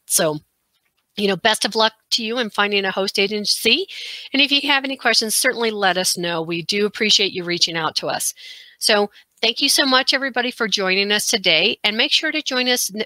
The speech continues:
for next week's Friday fifteen at twelve P M Central Time.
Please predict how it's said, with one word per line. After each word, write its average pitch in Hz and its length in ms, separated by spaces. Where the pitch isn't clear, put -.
for 202 240
next 240 260
week's 226 200
Friday 175 260
fifteen 190 560
at 180 140
twelve 170 260
P 175 160
M 165 160
Central 160 380
Time. 190 400